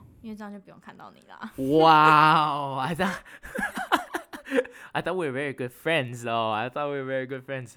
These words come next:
Speaker 2: What an ar-, arsehole.
Speaker 1: 天啊。
Speaker 2: A R S E H O L E。那英国人拼asshole，他们都，他们都讲，他们都拼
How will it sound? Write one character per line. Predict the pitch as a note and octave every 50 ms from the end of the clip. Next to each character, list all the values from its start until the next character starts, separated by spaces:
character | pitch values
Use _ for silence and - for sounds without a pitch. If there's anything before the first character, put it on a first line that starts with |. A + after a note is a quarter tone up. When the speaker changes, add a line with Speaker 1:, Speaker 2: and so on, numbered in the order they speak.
| B2+
Speaker 2:
What | - C3+ D3+ E3
an | C#3+ A#2 G#2 - -
ar-, | G2 A#2+ B2 C#3 - -
arsehole. | - C3+ D#3+ F3 F#3 F#3+ - - - - D#3+ A#2 E2+ D#2+ E2 G2 A#2+ B2 _ _ _ _
Speaker 1:
天 | - - -
啊。 | G2
Speaker 2:
A | C#3 D#3 D#3+ E3+
R | - - B2+ A#2+ C3+ C3
S | - C#3 C3+ C3 - - C3+
E | C#3 C#3 C3+ C#3 - _ -
H | B2 B2+ C3+ C3 - -
O | - A#2+ A#2+ A#2+ A#2
L | - - G#2 G#2
E。 | G#2 G#2+ G#2+ G#2 A2+
那 | A#2 A#2+ A#2 A2 F2+ F2+ F2+ -
英 | C#3+ D#3
国 | C#3 C#3 B2
人 | A#2 A2+ A#2 A#2+ A#2
拼 | - - C3+ C#3 C#3+ - _ _ _ _ _ _ _ _ _ _ _ -
asshole， | C#3+ C#3+ C#3+ D3 D#3 - - - C3+ A2+ A2+ A2+
他 | A2+ B2
们 | - A#2+
都， | A2+ A#2 A#2 A#2+ A#2 - _ _ _ _ _ _ _ _ _ _ _ -
他 | - A2+
们 | A#2+ A#2+
都 | A2+ A#2
讲， | A2+ A#2 - -
他 | - A#2+
们 | B2 A#2
都 | A2 G#2+
拼 | - - - A2 G#2+